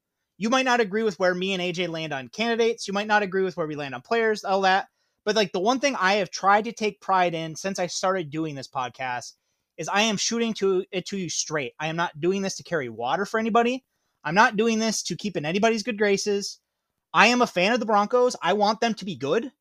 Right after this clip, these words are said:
And I think you listening also want them to be good. So I think, like, at the end of the day, that's what we're all kind of approaching this from.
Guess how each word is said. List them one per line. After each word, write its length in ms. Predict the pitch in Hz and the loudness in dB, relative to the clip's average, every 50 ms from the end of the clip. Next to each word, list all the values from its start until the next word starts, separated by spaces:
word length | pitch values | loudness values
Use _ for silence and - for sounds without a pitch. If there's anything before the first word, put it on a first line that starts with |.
| _ _ _ _ _ _ | _ _ _ _ _ _
And 100 | - 185 | 0 2
I 60 | 202 190 | 2 2
think 260 | - - 240 233 175 | 2 0 -2 0 0
you 160 | 190 220 226 | -2 -2 0
listening 440 | 185 196 226 226 - - 208 196 190 | 4 4 4 4 2 -2 -4 -6 -4
also 320 | - 180 185 180 - 180 | 0 0 0 0 0 -2
want 180 | 165 165 156 - | -2 -2 -2 -4
them 120 | 156 151 | -6 -8
to 100 | - 151 | -8 -10
be 100 | 139 131 | -10 -10
good. 280 | 117 127 110 107 - _ _ _ _ _ | -8 -10 -12 -12 -14 _ _ _ _ _
So 120 | - - 185 | -4 -2 0
I 40 | |
think, 180 | 185 214 233 233 | 0 2 2 4
like, 200 | 240 226 175 - - | 4 4 4 2 4
at 140 | 196 202 196 | 2 2 2
the 120 | 208 190 | 2 -2
end 140 | 214 220 220 | -2 0 0
of 80 | 202 | 0
the 80 | 208 208 | 0 2
day, 200 | 190 220 208 185 | 2 4 2 4
that's 220 | 156 170 185 - | 2 0 0 -2
what 100 | 202 202 | -4 -6
we're 100 | 180 180 | -4 0
all 160 | 180 175 190 180 | 2 2 2 0
kind 180 | - 196 185 | 0 -4 -6
of 80 | 170 160 | -4 -6
approaching 460 | 139 - - 170 180 - 190 180 160 | -8 -6 -4 -4 -4 -4 -4 -8 -8
this 120 | 135 - | -8 -12
from. 380 | - - 165 170 202 240 302 - | -8 -2 0 2 2 2 0 -4